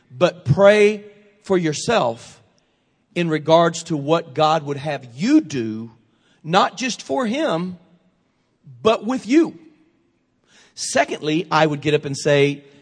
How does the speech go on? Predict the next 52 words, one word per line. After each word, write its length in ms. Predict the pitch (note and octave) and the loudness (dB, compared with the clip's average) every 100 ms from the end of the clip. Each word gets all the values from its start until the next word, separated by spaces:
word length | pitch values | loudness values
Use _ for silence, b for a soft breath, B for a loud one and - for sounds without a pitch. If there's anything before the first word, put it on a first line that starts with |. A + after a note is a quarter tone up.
| b | b
uh, 240 | C3 B2 - | -16 -14 -8
"Pray, 460 | - F#3+ F#3 F#3+ F#3+ | -4 2 4 2 0
then 320 | C#3+ F#3+ F#3+ | 0 0 0
give." 540 | C3 E3+ G#2 G2+ - - | -2 -2 -2 -6 -16 -14
He's 160 | B2+ B2+ | -12 -10
like, 200 | B2 D#3 | -8 0
"All 100 | E3+ | 0
right, 160 | C#3+ | 2
that's 180 | E3 E3 | -4 -4
where 100 | E3 | -4
we 80 | D3 | -4
take 220 | D#3 C#3+ | -4 -4
the 100 | D3 | -6
offering." 300 | B2 G#3+ - | -8 -12 -10
Yeah, 140 | G3+ | -4
we're 140 | A3 D4 | -4 -4
gonna 120 | C4+ | -8
take 200 | B3 A#3+ | -6 -4
an 80 | F3 | -4
offering 260 | D#3 D3 | -4 -6
in 40 | B2+ | -8
a 40 | |
little 140 | B2+ B2 | -8 -6
while. 200 | B2 D3+ | -8 -8
We'll 120 | D3 | -8
tell 120 | D#3 | -6
you 80 | C#3+ | -6
more 240 | C#3 C3 - b b | -8 -10 -12 b b
in 120 | C#3+ | -6
a 40 | C3+ | -4
minute 220 | C3+ - | -4 -4
about 200 | B2 B2 | -6 -2
what 160 | C3 | -4
that's 180 | B2 A2+ | -4 -6
for. 460 | - E3 B2+ D2 - _ _ _ _ _ _ _ _ _ _ _ | -6 -4 -4 -6 -18 _ _ _ _ _ _ _ _ _ _ _
But 380 | D3+ D3 G#3 - E3 | -4 0 0 -2 -6
have 180 | G3 | -4
you 100 | G3 | -2
ever 140 | C#4 C#4 | -2 -4
thought 340 | - D#3 G3+ | -2 -2 0
about, 480 | E3+ C3 A#2+ B2+ _ _ _ _ _ - | -2 -4 -4 -6 _ _ _ _ _ -10
instead 360 | D3 - F#3 | -8 -2 -2
of 120 | E3 C3 | -2 -4
just 280 | D#3+ C#3+ | -10 -10
giving 300 | B2+ F3 E3+ | -4 -2 -2
an 60 | C3 | 0
offering, 560 | C3+ F3 - A#2+ A#2 C3 _ _ _ _ B2+ | 0 0 -2 -8 -8 -12 _ _ _ _ -16
giving 380 | A2+ F#3 F3 D#3 | 4 4 4 -2
yourself 720 | C#3 A#2 - G3 C#3+ G#2 - - _ _ _ _ _ _ _ _ | -4 -8 -4 -2 -2 -8 -16 -20 _ _ _ _ _ _ _ _
to 140 | D#3+ | -8
the 100 | A#2+ | -6
mission, 360 | A2 G2+ - | -6 -8 -12